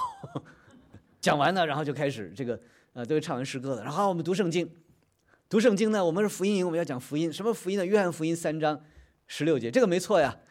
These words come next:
“神爱世人，甚至将他的独生子赐给他们，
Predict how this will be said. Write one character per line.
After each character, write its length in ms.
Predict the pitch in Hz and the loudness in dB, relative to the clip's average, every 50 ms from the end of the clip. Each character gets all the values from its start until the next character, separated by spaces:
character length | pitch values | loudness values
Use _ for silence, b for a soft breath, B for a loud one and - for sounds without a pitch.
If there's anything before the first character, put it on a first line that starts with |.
| b b b | b b b
“神 180 | - - 175 | 2 4 4
爱 160 | 175 214 202 175 | 6 6 4 2
世 200 | 165 - 208 185 | 2 0 -2 0
人， 120 | 151 151 | 0 0
甚 200 | 147 - 214 185 | 0 -2 -2 -2
至 100 | 165 160 | -2 -2
将 140 | 135 165 160 | -2 -2 0
他 100 | 165 160 | 0 -2
的 60 | 139 | -2
独 140 | 123 143 143 | -2 -4 -2
生 200 | 127 156 151 143 | -2 -2 -2 -2
子 240 | 110 101 101 107 104 | -4 -8 -8 -6 -6
赐 160 | - - 160 | -4 -4 -4
给 100 | 127 107 | -4 -4
他 160 | 107 127 113 | -4 -6 -8
们， 180 | 107 101 87 | -8 -10 -10